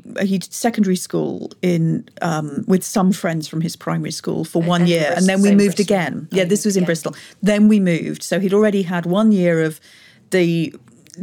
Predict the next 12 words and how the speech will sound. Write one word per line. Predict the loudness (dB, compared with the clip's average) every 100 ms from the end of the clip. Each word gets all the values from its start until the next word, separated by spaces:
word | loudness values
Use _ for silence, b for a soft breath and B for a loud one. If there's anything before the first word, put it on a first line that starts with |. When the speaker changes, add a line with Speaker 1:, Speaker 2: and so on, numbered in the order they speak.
| -12
Speaker 1:
trickiness | -6 -4 0 0 0 -2
of | -6
secondary | -6 -6 -6 -6 -6
school, | -8 -8 -6 -6 -6
which | -4 -4 -6 -12 -14 b b b
it | -2
was | -2
a |
funny | -2 2 2 2
time. | -2 -6 -4 -6 -8 -2
All | 2
his, | 2 0